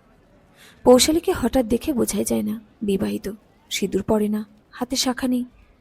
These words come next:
শাড়ি পরতে কোনোদিন দেখিনি, শুধু ডান হাতে লাল পলা, তাও মাঝে মাঝে খুলে রাখে। একদিন হঠাৎ পৌশালীর জরুরি ফোন।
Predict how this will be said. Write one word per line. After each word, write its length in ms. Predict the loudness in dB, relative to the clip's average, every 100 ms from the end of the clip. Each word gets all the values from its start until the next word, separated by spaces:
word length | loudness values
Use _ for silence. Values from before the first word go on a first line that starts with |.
| _ -6
শাড়ি 260 | -2 -2
পরতে 500 | -4 -6 -2 0 0 -4 _ -8
কোনোদিন 360 | -2 0 0 0
দেখিনি, 380 | -2 -4 -10 -12 _ _ _ _ _
শুধু 360 | -4 0 0 -2 -4
ডান 300 | -2 0 0
হাতে 260 | -2 0 2
লাল 220 | 2 0
পলা, 260 | -2 -4 -6 -14 _ _ _ _ _
তাও 140 | 0 0
মাঝে 280 | 0 -4
মাঝে 200 | -4 -4
খুলে 260 | -6 -6 -6
রাখে। 260 | -6 -12 -20 _ _ _ _ _ _ -20 -8 0
একদিন 300 | 0 0 -2
হঠাৎ 360 | -2 0 0 -4 -20 _
পৌশালীর 400 | 2 2 0 0
জরুরি 320 | 0 -2 -4
ফোন। 260 | -6 -8 -10